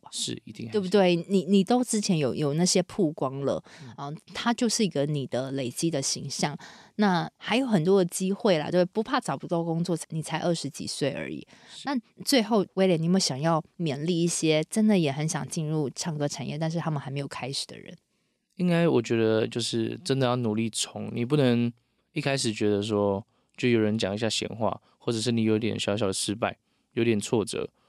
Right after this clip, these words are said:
Speaker 2: 然后就觉得要马上放弃。
Speaker 1: 嗯，
Speaker 2: 就我觉得
Speaker 1: 嗯。
Speaker 2: 其实跨出这一步，还有努力往前冲，我觉得其实是蛮重要的，
Speaker 1: 真的。
Speaker 2: 就不能放弃。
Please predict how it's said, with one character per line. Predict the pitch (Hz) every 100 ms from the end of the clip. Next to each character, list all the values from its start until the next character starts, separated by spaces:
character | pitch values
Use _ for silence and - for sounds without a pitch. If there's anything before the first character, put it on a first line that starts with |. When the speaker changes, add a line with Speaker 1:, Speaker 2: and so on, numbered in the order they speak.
| _ _
Speaker 2:
然 | 117 110
后 | 107
就 | 113
觉 | 107 98
得 | - -
要 | 55
马 | 107 -
上 | - 98 64
放 | - 92 -
弃。 | - - - _ 185
Speaker 1:
嗯， | 185 165 143 147
Speaker 2:
就 | - 123
我 | 107
觉 | 107
得 | 104 101 101
Speaker 1:
嗯。 | - _ _ _ _ _
Speaker 2:
其 | - 123
实 | 120 113 -
跨 | - 135
出 | 117 123
这 | 123
一 | 113
步， | 120 110 - - _
还 | - 117
有 | 113 101 - - _ _ _ -
努 | 117
力 | 120 123
往 | 101
前 | 98 101
冲， | - 101
我 | 95
觉 | 101 95
得 |
其 | 101 95
实 | 104
是 | 107 95 - _ _ _
蛮 | 101 98
重 | 113 104
要 | 101 78
的， | 73 - -
Speaker 1:
真 | 175 156
的。 | 156
Speaker 2:
就 | 147
不 |
能 | 123 107
放 | 104
弃。 | - -